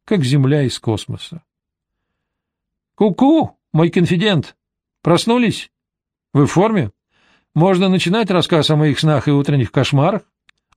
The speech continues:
Очень раннеутренних. Если скажу, который час, вы обалдеете. Помните мою миссию?» мой договор с Наталем о поцелуе в щеку, если удастся уговорить дедушку Касаню. Я сдержала обещание,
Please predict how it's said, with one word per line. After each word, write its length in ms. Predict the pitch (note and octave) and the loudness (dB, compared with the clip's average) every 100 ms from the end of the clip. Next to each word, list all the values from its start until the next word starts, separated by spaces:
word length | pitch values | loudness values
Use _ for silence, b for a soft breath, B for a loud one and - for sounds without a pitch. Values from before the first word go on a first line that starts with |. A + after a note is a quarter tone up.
| _ | _
Очень 580 | - F#3+ F3 - G3+ F3 | -2 0 0 -2 0 0
раннеутренних. 1000 | F3+ F3 E3+ E3+ D3+ A#2 - A#2+ D3 - _ _ b b b b b b b b | 2 2 2 2 2 0 -4 -8 -10 -14 _ _ b b b b b b b b
Если 260 | - - E3 | -6 -2 -2
скажу, 360 | - C#3 E3+ | 2 2 2
который 340 | D#3 D3 C#3 B2+ | 2 2 0 0
час, 320 | F3 D#3 E3+ | 0 0 -2
вы 200 | C#3 F#3 | -2 0
обалдеете. 920 | C3+ C3 B2 A2 G#2+ F#2+ - - - _ _ _ _ _ _ _ _ _ - | 0 0 0 -2 -2 -4 -10 -18 -20 _ _ _ _ _ _ _ _ _ -12
Помните 380 | - C4+ F3 - | -4 0 0 2
мою 260 | D3+ D3+ D#3+ | 2 2 2
миссию?» 500 | D3 G2 - - C#3+ _ _ _ _ _ - | 0 -2 -8 -12 -14 _ _ _ _ _ 0
мой 180 | C#3 | 2
договор 440 | C3+ C#3 D#3+ E3 B2+ | 2 2 2 2 0
с 60 | |
Наталем 480 | D3+ C#3 D#3+ D#3 C3 | 0 0 0 0 0
о 60 | B2 | -2
поцелуе 480 | - D3 C#3+ C#3 A#2 | -2 0 2 2 0
в 40 | |
щеку, 300 | - F3 C3 | 0 -2 0
если 220 | B2 - | -2 0
удастся 400 | B2+ D3+ C#3 C3+ | 0 0 -2 -2
уговорить 320 | A#2+ B2+ C#3 | 0 0 0
дедушку 400 | B2 C3 A#2 - | 0 -2 -2 -6
Касаню. 420 | - A#2 C3+ A#2 - _ _ _ _ _ _ _ _ _ - | -6 -4 -2 -4 -8 _ _ _ _ _ _ _ _ _ -4
Я 140 | C#3+ | 0
сдержала 540 | F3 A3+ G#3+ G#3+ F#3 G#3 | 0 0 0 0 0 0
обещание, 640 | G3 F#3 - A#2+ G2+ B2+ | 0 -2 -2 -4 -4 -10